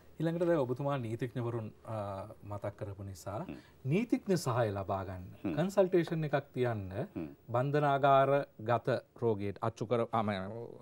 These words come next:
Speaker 1: රැඳවියට අච්චු කරපු එක්කෙනෙක්ට කොහොමද?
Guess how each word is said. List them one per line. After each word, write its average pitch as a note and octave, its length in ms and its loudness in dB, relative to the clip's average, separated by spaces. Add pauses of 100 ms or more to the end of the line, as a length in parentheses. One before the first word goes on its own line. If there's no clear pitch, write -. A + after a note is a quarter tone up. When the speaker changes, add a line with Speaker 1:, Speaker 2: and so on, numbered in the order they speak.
(100)
Speaker 1:
රැඳවියට C3 480 4
අච්චු A2 280 -2
කරපු B2 420 4
එක්කෙනෙක්ට A#2+ 540 -2
කොහොමද? B2+ 380 0